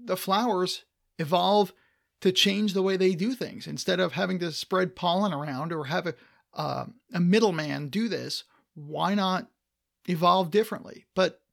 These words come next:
they don't answer that kind of question. They just come up with this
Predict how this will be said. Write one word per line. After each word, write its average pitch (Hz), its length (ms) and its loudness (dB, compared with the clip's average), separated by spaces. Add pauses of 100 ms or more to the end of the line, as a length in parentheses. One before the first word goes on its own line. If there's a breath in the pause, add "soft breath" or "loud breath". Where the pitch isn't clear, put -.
(200)
they 196 120 2
don't 196 220 2 (580)
answer 156 280 -6
that 131 160 -10
kind 160 140 -12
of 139 60 -16
question. 139 440 -8
They 160 140 -4
just 156 200 -8
come 165 160 -8
up 131 140 -10
with - 100 -18
this - 320 -8